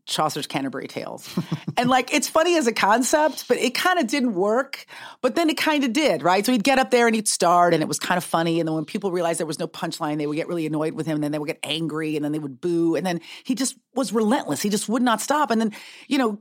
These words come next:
d-, disgust turned to, like, you know, kind of, like, moderate respect, turned into, like, him cheering, uh, people cheering him on,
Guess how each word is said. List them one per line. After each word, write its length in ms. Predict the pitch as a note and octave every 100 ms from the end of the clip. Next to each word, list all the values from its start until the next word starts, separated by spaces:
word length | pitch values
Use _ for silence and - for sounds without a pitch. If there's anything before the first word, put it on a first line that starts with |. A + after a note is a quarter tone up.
| F#3 F3
d-, 160 | G#3+
disgust 600 | F3+ A3 - F#3+ G3 -
turned 260 | - G3+ F#3+
to, 120 | G#3
like, 280 | F3 E3 E3
you 60 | F#3+
know, 160 | E3
kind 160 | E3 F3
of, 80 | D#3+
like, 200 | E3 E3+
moderate 500 | F3 F3 E3+ F3 E3+
respect, 580 | D#3 - E3+ E3+ E3
turned 300 | - F3 E3+
into, 220 | F3 E3 F3
like, 240 | E3 -
him 120 | F3
cheering, 380 | - - F3+ F3+
uh, 100 | E3+
people 280 | - G3+ E3+
cheering 240 | - F3+ E3
him 100 | D#3+
on, 280 | F3 E3+